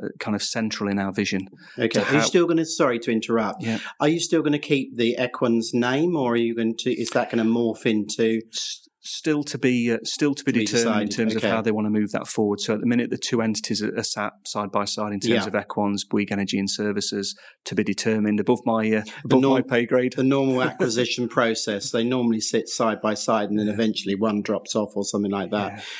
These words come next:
Speaker 2: Um, but, uh, no, that's, that, that, that's interesting.
Speaker 1: But that best practice, and I think that the, the feedback that they've had from clients and from, um, external audit in terms of the benefit of that sitting as one,
Speaker 2: Mm.
Speaker 1: uh,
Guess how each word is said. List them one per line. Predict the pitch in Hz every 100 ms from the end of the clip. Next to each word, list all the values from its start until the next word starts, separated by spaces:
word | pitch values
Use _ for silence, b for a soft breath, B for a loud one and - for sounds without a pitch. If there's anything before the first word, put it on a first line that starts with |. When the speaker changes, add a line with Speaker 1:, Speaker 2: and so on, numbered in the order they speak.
| B B 104
Speaker 2:
Um, | 107 104 104
but, | 107 - -
uh, | 110 104 104
no, | 113 107
that's, | 104 107 - -
that, | 107 -
that, | 110 - -
that's | 107 -
interesting. | 107 104 95 - - 95 101 b b -
Speaker 1:
But | 107
that | 135 - -
best | 123 -
practice, | - 110 - 101 -
and | 104
I | 104
think | - 107 110
that | 110 117
the, | 113
the | - 107
feedback | - 127 120 - 113
that | 117 107
they've | 113 101
had | 104 -
from | - 101
clients | - 113 107 104 101 -
and | 101
from, | - 101 101 98
um, | 113 101 101 101
external | 113 - - 107 107 104
audit | 104 98 95 - B B
in | 113
terms | 104 104 101
of | -
the | 95
benefit | 104 101 - -
of | 101
that | 104 -
sitting | - - 98
as | 95
one, | 101 101 98 95 B B
Speaker 2:
Mm. | 117 113 110
Speaker 1:
uh, | 107 98 98 95